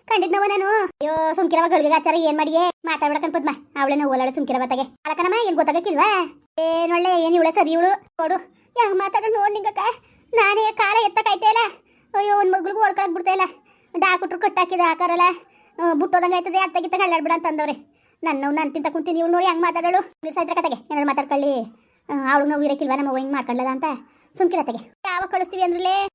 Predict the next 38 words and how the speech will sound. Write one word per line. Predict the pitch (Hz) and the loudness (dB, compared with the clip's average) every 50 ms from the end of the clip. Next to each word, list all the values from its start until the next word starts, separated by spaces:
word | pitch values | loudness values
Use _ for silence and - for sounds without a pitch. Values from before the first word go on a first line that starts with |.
| - 262 | -8 -4
ಹಾ, | 302 349 | -4 -2
ಕಳ್ಸೂರೇನು? | 339 359 339 330 330 349 339 370 370 359 392 427 415 392 403 _ _ _ _ - | 2 4 2 4 4 2 4 4 4 4 4 0 0 -2 -6 _ _ _ _ 2
ಕಳ್ಸೂರ್ | 339 320 320 339 294 | 2 4 4 4 2
ತಾನೇ | 359 349 359 359 370 | 2 0 2 2 2
ಎದ್ದು | 339 277 311 320 | 2 2 2 2
ಓಡಾಡಂಗಿದ್ರೆ | 320 320 330 339 349 339 349 302 285 | 4 4 2 2 2 2 2 2 2
ಆರ್ | 285 | 0
ತಿಂಗ್ಳು | 285 311 339 330 | 0 -2 0 0
ಮನೆಗೆ | 339 302 285 | 0 2 0
ಇರತ್ತವೆ | 294 285 311 294 294 | 0 0 0 -2 -2
ಕತ್ತೀರು. | 311 294 339 330 311 339 339 - _ _ _ _ _ _ - 269 | -2 -2 0 0 0 0 -2 -4 _ _ _ _ _ _ -16 -14
ಓ, | 277 | -14
ಕಾಣಕನ | 285 - 339 311 285 277 277 262 262 | -8 -4 -4 -4 -4 -4 -6 -8 -6
ಮತ್ತಾಗೆ. | 247 226 233 285 - _ _ _ _ _ _ _ _ _ - 370 | -8 -8 -10 -10 -14 _ _ _ _ _ _ _ _ _ -2 2
ಅಯ್ಯೋ | 349 330 302 285 | 2 2 2 4
ಪಾಪ, | 294 294 269 - 294 285 | 2 0 2 4 2 4
ಹೋಗ್ | 311 320 311 311 | 4 4 4 4
ಒಂದೇ | 311 302 285 302 | 2 2 2 0
ಗಳಿಗೆ | 302 302 320 | 0 2 2
ಆಗರಳು | 294 285 277 285 285 285 | 2 0 0 0 0 0
ಹಿಂಗ್ | 294 294 294 | 0 0 0
ಮಾಡ್ಕೊಳ್ಳಲ್ಲ. | 302 277 - 285 277 285 294 294 302 349 359 339 320 302 - _ _ - | 0 0 -2 -2 -2 -2 0 2 4 4 4 2 0 -2 -6 _ _ -6
ಅಯ್ಯೋ, | 320 311 302 294 | -2 -2 0 2
ಅಲ್ಲಕನ್ | 294 294 302 294 339 330 | 2 2 0 0 -2 0
ಸವಿತಕ್ಕ | 349 320 262 - 254 294 | 0 0 -2 -2 -2 -2
ಹೇಳ್ದಲ್ಲ, | 320 330 330 339 349 349 370 | 2 2 2 2 2 2 2
ಐಕ್ಳು | 339 330 339 330 | 2 2 0 -2
ಮಕ್ಳು | 330 330 349 339 | -2 0 2 2
ಯಾವು | 311 285 294 | 2 2 0
ಇಲ್ಲ | 320 320 330 | 0 0 0
ಅಂತ | 330 339 | -2 0
ಸುಮ್ನೆ | - 370 330 311 311 | -2 -2 -2 0 -2
ಯಾಕೆ | 311 311 330 | -2 -2 -2
ಹೋಗಿದ್ದೆ | 311 302 302 330 | -2 -2 -2 -2
ನೀನು? | 330 339 403 | 0 2 0
ಗಾಚಾರ | 480 - - _ - 403 370 349 370 330 320 | 0 -2 -4 _ -10 -8 -8 -6 -6 -8 -4
ಕೆಟ್ಟಿತ್ತು | - 349 339 285 247 285 | -4 -4 -6 -6 -8 -6
ಕಣಕೋ, | 294 285 285 302 311 339 359 359 | -8 -6 -4 -4 -2 0 -2 -2